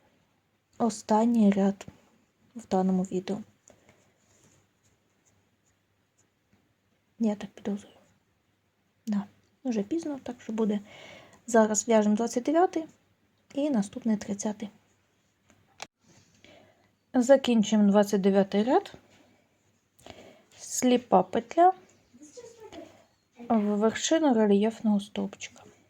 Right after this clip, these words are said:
Е, зверніть увагу, я трішки витягнула робочу петлю, щоб вона була розміром приблизно в півтори нормальних. Накид.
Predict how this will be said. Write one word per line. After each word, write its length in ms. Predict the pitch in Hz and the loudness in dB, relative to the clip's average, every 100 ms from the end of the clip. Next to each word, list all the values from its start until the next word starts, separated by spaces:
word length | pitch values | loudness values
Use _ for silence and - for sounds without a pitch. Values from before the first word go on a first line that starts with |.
| _ _ _ - - 359 _ _ _ _ _ _ | _ _ _ -20 -20 -20 _ _ _ _ _ _
Е, 200 | 214 202 202 _ _ _ _ _ _ _ _ _ _ _ _ _ 233 | 2 2 0 _ _ _ _ _ _ _ _ _ _ _ _ _ -4
зверніть 500 | 226 240 233 214 214 | 0 2 2 2 2
увагу, 300 | 214 240 226 | 2 2 2
я 160 | 202 | 2
трішки 420 | 196 208 196 - | 2 -4 -6 -4
витягнула 680 | 202 202 202 190 196 190 202 - _ _ _ 247 | 0 0 0 -2 -2 -4 -6 -12 _ _ _ -6
робочу 460 | 220 190 196 - - | -4 -2 -2 -4 -6
петлю, 340 | 202 247 320 | -6 -2 -4
щоб 220 | - 196 196 | -4 -8 -2
вона 240 | 208 226 | 0 2
була 320 | 202 208 196 | 0 2 2
розміром 420 | 208 220 220 208 | 2 0 0 -2
приблизно 500 | 202 196 190 202 202 | -2 -4 -2 -2 -4
в 20 | 202 | -12
півтори 400 | 196 - 214 202 | -16 -4 0 2
нормальних. 600 | 196 180 185 185 190 - _ _ _ _ _ - _ _ _ _ - - - | 2 2 0 -2 -6 -14 _ _ _ _ _ -20 _ _ _ _ -20 -20 0
Накид. 560 | 226 214 202 262 262 | 6 6 6 0 -4